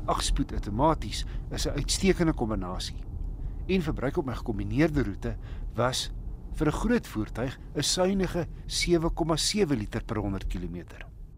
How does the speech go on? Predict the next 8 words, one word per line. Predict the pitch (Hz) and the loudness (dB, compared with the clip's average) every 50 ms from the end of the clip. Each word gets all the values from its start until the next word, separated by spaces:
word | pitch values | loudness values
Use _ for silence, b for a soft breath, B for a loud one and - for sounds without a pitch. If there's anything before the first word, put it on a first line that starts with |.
| - _ _ _ _ _ - | -20 _ _ _ _ _ -8
'n | 101 | -4
Gevolgtrekking: | - 127 - 202 214 208 - - 214 208 185 - 208 208 202 180 151 - _ _ _ _ _ B B B B B B B _ | -4 2 6 8 8 8 6 4 4 4 4 4 2 2 2 0 -2 -6 _ _ _ _ _ B B B B B B B _
indien | 117 117 117 113 113 143 170 160 156 | 0 0 2 4 6 6 6 6 4
'n | 151 | 0
Hardewaard | 120 101 101 113 120 120 147 131 113 127 127 123 - - | 0 2 2 0 2 4 2 4 6 4 4 4 2 -4
sportnuts | - - 135 120 107 - 113 117 110 - - - b b b b b b b b - | -2 2 2 2 2 4 2 0 2 0 -4 -10 b b b b b b b b 0
met | 127 135 131 - | 2 2 2 2
veldryvermoëns | - 202 208 214 208 220 214 190 - 139 107 104 104 104 107 123 127 - | 2 4 4 4 6 4 2 2 2 0 -4 -2 -2 0 0 -2 -2 -4